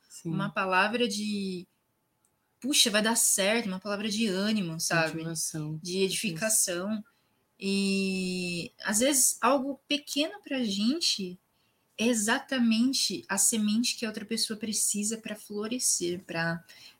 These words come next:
Speaker 2: pra ver vida, sabe? Num tempo de, de pandemia, no mundo inteiro, e agora, aí, se Deus quiser, uma pós-pandemia,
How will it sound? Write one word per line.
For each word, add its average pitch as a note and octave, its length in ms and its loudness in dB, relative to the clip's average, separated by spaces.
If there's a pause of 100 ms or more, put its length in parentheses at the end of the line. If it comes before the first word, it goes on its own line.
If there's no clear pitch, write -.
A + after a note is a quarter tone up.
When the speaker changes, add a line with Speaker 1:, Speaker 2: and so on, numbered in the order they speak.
Speaker 2:
pra F#3 280 6
ver G3 240 4
vida, F3+ 560 2 (340)
sabe? F#3+ 400 -2
Num F#3 260 0
tempo A3 460 2
de, G#3 420 2 (520)
de F#3+ 760 2
pandemia, G3+ 1000 4 (220)
no E3 160 -4
mundo F3+ 340 0
inteiro, F3 800 4 (540)
e F3 180 0
agora, F3+ 340 4
aí, F#3 100 6
se - 140 4
Deus F3 160 2
quiser, F3 520 4
uma E3 260 0
pós-pandemia, E3+ 1300 0